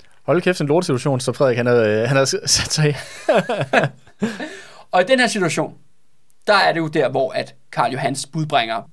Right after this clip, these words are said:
Speaker 2: på Amalienborg.
Speaker 1: Ja.
Speaker 2: De har trukket selvfølgelig ud af Kiel. De, de røde fjer og Frederik har
Speaker 1: De sidder i
Speaker 2: fundet
Speaker 1: København nu.
Speaker 2: Ja, fordi russerne står i Kiel.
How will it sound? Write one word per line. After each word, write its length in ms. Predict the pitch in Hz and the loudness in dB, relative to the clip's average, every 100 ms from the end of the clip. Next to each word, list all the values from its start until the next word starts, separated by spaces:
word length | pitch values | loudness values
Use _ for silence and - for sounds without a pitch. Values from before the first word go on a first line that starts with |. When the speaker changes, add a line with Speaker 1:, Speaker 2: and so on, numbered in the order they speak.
| - | -2
Speaker 2:
på 100 | 127 | 0
Amalienborg. 520 | 131 107 120 101 - - | 0 -6 -10 -14 -18 -14
Speaker 1:
Ja. 160 | - 123 131 | -4 -4 -2
Speaker 2:
De 60 | 160 | -2
har 80 | |
trukket 200 | 156 156 | 0 0
selvfølgelig 280 | 143 143 147 | 0 -2 0
ud 80 | 135 | 0
af 60 | 135 | -4
Kiel. 260 | 131 - - - | -6 -10 -18 -12
De, 300 | 139 139 135 131 | -4 -2 -4 -4
de 40 | |
røde 160 | 143 139 | 0 0
fjer 200 | 135 127 | 0 0
og 320 | 107 110 98 | 2 0 -2
Frederik 260 | - 123 127 | -2 -2 -2
har 80 | - | -4
Speaker 1:
De 40 | |
sidder 100 | 139 | 0
i 40 | |
Speaker 2:
fundet 140 | 151 131 | 2 0
Speaker 1:
København 280 | 113 123 104 | 0 0 0
nu. 80 | 107 | 2
Speaker 2:
Ja, 120 | 151 | 0
fordi 320 | 156 131 113 | 2 -4 -4
russerne 380 | 104 202 202 156 | 0 2 2 0
står 200 | 151 98 | -4 -8
i 40 | |
Kiel. 280 | 104 117 - | -8 -10 -12